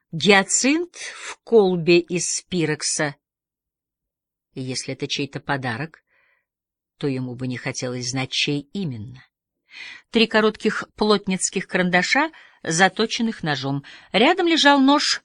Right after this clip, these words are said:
которым они были заточены. Берестяная корзинка для стружки — маленькая баночка увлажняющего крема,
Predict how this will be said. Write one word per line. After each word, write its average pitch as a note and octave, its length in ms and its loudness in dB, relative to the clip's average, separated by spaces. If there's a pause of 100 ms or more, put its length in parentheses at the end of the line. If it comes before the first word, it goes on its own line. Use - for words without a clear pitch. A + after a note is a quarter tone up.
(200)
которым G#3 500 2
они G3+ 200 0
были F#3+ 200 0
заточены. F#3+ 720 -2 (1500)
Берестяная F#3 600 2
корзинка G#3+ 680 0 (100)
для C4 180 0
стружки — C4+ 640 -4 (800)
маленькая G3+ 520 6
баночка F#3 480 4
увлажняющего D#3+ 800 2
крема, A#3+ 400 0